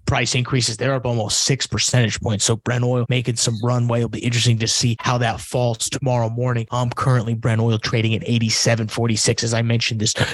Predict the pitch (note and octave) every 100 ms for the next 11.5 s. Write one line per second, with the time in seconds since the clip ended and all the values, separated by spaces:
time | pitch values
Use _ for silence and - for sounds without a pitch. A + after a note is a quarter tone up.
0 | - C#3+ A#2+ A#2+ - B2 A#2 A2+ A2 -
1 | A#2+ A2+ A2+ - A#2 A2+ A2+ A2+ A#2 -
2 | A2+ G#2+ B2+ B2+ B2 A#2 A2+ A#2+ A#2+ -
3 | - A#2+ - C3 A#2+ A2 A#2 A#2 - D#3
4 | A3+ G#3+ G#3 E3 C#3+ C3+ - C#3 B2+ A#2+
5 | - D3 C3+ - D3+ D3+ A#3+ D4+ C4+ E3
6 | - _ - F3+ D3 C#3+ F3+ E3+ F#3+ E3
7 | B2+ - _ - D#3+ D3 C#3+ C#3 C#3 -
8 | D3+ D#3 D#3+ F3+ D#3 D#3 E3+ E3 D3 -
9 | - F3 E3 D#3 D#3+ D3+ C#3 C3 - D#3
10 | D3 D3+ C3 - D3+ C#3 C3 B2+ - _
11 | - D#3 C3+ C3+